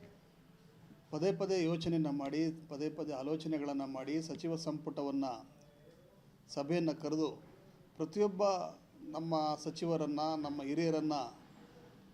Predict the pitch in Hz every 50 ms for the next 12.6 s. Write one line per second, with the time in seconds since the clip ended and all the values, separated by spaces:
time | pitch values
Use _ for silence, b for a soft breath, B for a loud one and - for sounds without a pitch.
0 | - - - 139 151 160 156 147 143 131 143 165 190 190 - 190 180 175 170 165
1 | 160 156 156 151 156 - 160 156 151 - 190 170 160 151 143 135 147 160 160 160
2 | 180 160 147 143 143 143 139 139 135 - - 175 175 170 - 180 175 175 170 170
3 | - - - - - - - - - - - - - - - - - - - -
4 | - - - 147 156 156 151 147 135 123 117 - - - - - - - - -
5 | - 160 170 190 202 196 196 202 185 180 170 170 170 165 165 165 160 147 139 151
6 | 151 - 165 156 147 143 139 135 139 139 143 160 151 139 139 139 - - - 196
7 | 165 131 113 - - - - 135 147 135 135 143 151 160 165 185 160 151 151 143
8 | 139 135 135 - 143 135 135 156 170 160 135 127 147 180 196 196 - 165 165 156
9 | 160 160 151 147 135 127 127 139 151 151 147 151 151 147 143 135 135 135 135 135
10 | 135 131 135 139 135 135 143 127 113 - - - B B B B B B B B
11 | B B - 143 139 139 135 139 143 165 185 185 180 175 170 165 165 165 156 147
12 | 147 143 139 139 143 135 139 147 156 151 135